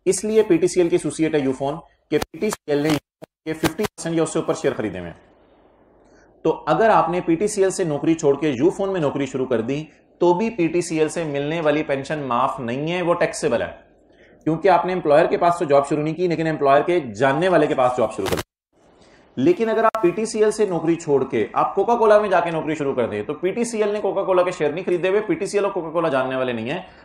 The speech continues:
तो फिर आपको जो पीटीसीएल से pension मिल रही होगी वो क्या हो जाएगी? माफ हो जाएगी। तो बता दें किस सूरत में pension माफ नहीं है?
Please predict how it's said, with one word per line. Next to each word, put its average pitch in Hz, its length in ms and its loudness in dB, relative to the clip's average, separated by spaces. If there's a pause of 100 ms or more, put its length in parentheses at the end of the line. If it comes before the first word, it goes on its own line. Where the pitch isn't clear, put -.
तो 160 60 -2
फिर 226 200 -2
आपको 208 240 4
जो 202 80 2
पीटीसीएल 185 360 0
से 175 120 -2
pension 151 240 -4
मिल 135 180 -2
रही 135 80 -2
होगी 135 180 0
वो 139 140 -2
क्या 139 140 0
हो 120 120 0
जाएगी? 123 600 -2 (300)
माफ 90 240 -6
हो - 60 -10
जाएगी। 78 220 -18 (1800)
तो 135 60 2
बता 151 180 6
दें 180 120 0
किस 202 200 -2
सूरत 185 220 4
में 190 100 -4
pension 160 280 -2
माफ 151 260 0
नहीं 143 200 -4
है? 98 160 -8